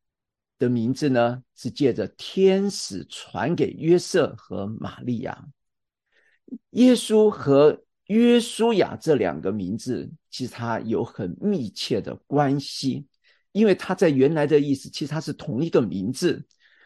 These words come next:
那只不过呢，耶稣是希腊文的音译，约书亚呢是希伯来文的音译。我们都知道约书亚他原是摩西的助手，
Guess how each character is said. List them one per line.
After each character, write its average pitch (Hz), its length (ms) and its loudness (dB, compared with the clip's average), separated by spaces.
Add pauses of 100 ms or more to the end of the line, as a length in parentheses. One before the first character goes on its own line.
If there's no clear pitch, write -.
(140)
那 147 180 0 (600)
只 135 120 -6
不 180 140 2
过 190 160 8
呢， 160 180 4 (120)
耶 202 240 6
稣 190 360 0
是 139 560 -2 (140)
希 - 480 -2
腊 214 240 6
文 107 240 0
的 120 200 2
音 143 280 -2
译， 147 260 -6 (640)
约 226 220 4
书 220 260 -2
亚 160 200 4
呢 113 260 -2
是 123 360 -6
希 214 580 -2
伯 143 200 2
来 113 200 0
文 95 240 -6
的 92 260 -4
音 127 300 0
译。 131 220 -4 (680)
我 135 140 2
们 139 140 2
都 160 120 4
知 156 160 -4
道 135 400 6
约 170 160 6
书 170 260 0
亚 76 300 0 (200)
他 131 120 -2
原 123 220 4
是 135 240 0
摩 110 280 -2
西 135 280 -2
的 104 140 0
助 170 360 -2
手， - 400 -8